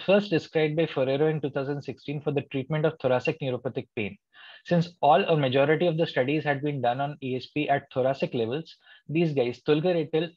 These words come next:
took the onus to publish a case report of a single case of eighty-six-year-old lady undergoing left total hip replacement who was given E S P block at L four vertebral level and G A for the surgery. They concluded that this block could be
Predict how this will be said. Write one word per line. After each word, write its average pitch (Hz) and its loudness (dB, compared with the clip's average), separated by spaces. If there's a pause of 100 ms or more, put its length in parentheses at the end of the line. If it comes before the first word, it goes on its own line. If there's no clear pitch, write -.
(140)
took 151 -2
the 170 2
onus 139 -4
to 165 -10
publish 139 -4
a 160 -4
case 160 -6
report 139 -2
of 139 -6
a 151 -4
single 165 -2
case 120 -6
of 139 -2
eighty-six-year-old 147 0
lady 117 -4 (320)
undergoing 147 -2
left 151 -2 (140)
total 147 -2
hip 147 -2
replacement 135 -8 (340)
who 160 2
was 170 6
given 147 2
E 147 2
S 143 0
P 165 -4
block 147 -4
at 156 -6
L 151 0
four 180 2
vertebral 117 0
level 110 -8 (180)
and 175 -2
G 143 -2
A 143 0
for 139 -4
the 135 -4
surgery. 113 -6 (440)
They 147 2
concluded 165 0
that 131 0
this 151 0
block 170 -2
could 147 -2
be 151 -6